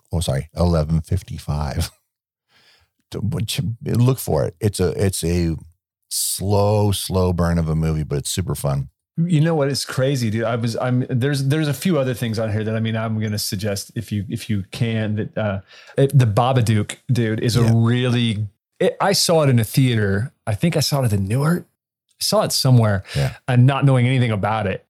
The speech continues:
Speaker 2: I was like, "Wow, that was really an unnerving experience," c-, because of the, the sound design and, uh, the starkness. I mean, it, it's almost docu-, it's almost documentary feeling. Like, you know, you're,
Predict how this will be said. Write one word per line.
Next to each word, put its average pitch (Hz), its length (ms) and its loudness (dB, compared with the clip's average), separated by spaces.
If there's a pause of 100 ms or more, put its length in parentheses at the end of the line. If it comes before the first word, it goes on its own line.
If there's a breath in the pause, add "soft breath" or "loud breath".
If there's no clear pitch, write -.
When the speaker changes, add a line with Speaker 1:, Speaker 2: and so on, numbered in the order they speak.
(200)
Speaker 2:
I 120 80 0
was 117 120 0
like, 113 140 -2
"Wow, 123 240 0
that 139 140 2
was 117 180 4
really 117 560 4
an 113 200 -2
unnerving 117 680 2
experience," 101 920 -2
c-, 135 120 0
because 113 420 0
of 107 140 0
the, 107 260 0
the 110 380 0
sound 117 380 0
design 110 600 0
and, 98 260 -2 (360 loud breath)
uh, 101 180 0
the 92 100 -2
starkness. 110 520 0
I 101 100 0
mean, 117 160 4
it, 117 140 -2
it's 131 240 0
almost 151 480 0
docu-, 113 560 2
it's 120 100 -2
almost 156 300 2
documentary 107 760 0 (200)
feeling. 101 600 2
Like, 101 300 -4
you 120 100 2
know, 101 80 0
you're, 107 220 0